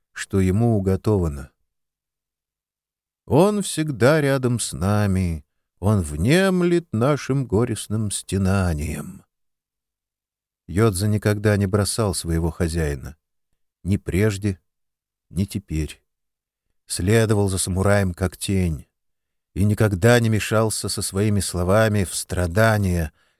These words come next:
которые переживал хозяин. «Я считал, что принял крещение только для виду. Моё отношение к этому и сейчас не изменилось. Но узнав кое-что о государственных делах,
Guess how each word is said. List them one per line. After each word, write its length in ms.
которые 520
переживал 600
хозяин. 720
«Я 340
считал, 600
что 280
принял 540
крещение 840
только 460
для 280
виду. 520
Моё 440
отношение 800
к 100
этому 420
и 120
сейчас 800
не 200
изменилось. 880
Но 240
узнав 460
кое-что 500
о 60
государственных 1000
делах, 680